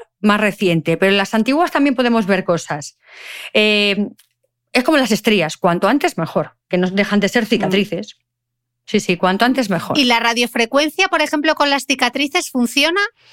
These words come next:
Speaker 1: A ver, puede que las ablande, que haga que esa zona esté un poco, pero yo para mí, yo ni tengo experiencia ni tengo tampoco.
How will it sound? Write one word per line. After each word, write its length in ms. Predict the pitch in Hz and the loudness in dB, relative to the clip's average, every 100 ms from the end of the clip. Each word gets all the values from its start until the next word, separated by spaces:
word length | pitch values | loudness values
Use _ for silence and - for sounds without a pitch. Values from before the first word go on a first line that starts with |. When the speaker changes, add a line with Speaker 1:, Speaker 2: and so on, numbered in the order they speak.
| - - - - - - | -20 -20 -20 -14 -12 -4
Speaker 1:
A 160 | - 262 | 0 2
ver, 400 | 302 294 247 254 208 | 4 2 0 -4 -4
puede 260 | - 349 370 | 0 2 2
que 80 | 302 | 2
las 260 | 254 247 | 0 0
ablande, 680 | 240 226 294 330 302 254 254 | 0 2 2 2 2 2 2
que 100 | 247 | 0
haga 200 | 233 247 | 0 0
que 100 | 247 | 0
esa 180 | 247 240 | 0 -2
zona 520 | - 240 233 226 226 | 0 0 2 2 2
esté 260 | 220 - 233 | -2 0 0
un 60 | |
poco, 440 | 214 226 226 220 - | 2 2 2 0 0
pero 180 | 202 202 | 0 2
yo 200 | 202 233 | 2 2
para 220 | 226 220 | 2 2
mí, 360 | 220 220 - _ _ _ | 2 2 0 _ _ _
yo 560 | 214 226 233 220 190 226 | -14 -10 -4 0 2 4
ni 200 | 220 208 | 4 4
tengo 220 | 247 262 | 2 2
experiencia 680 | 285 - 254 277 285 - 294 | 0 0 2 2 0 0 0
ni 160 | 269 214 | 2 0
tengo 320 | 226 226 214 | 0 0 2
tampoco. 680 | 202 202 208 196 196 190 | 0 0 -2 0 0 0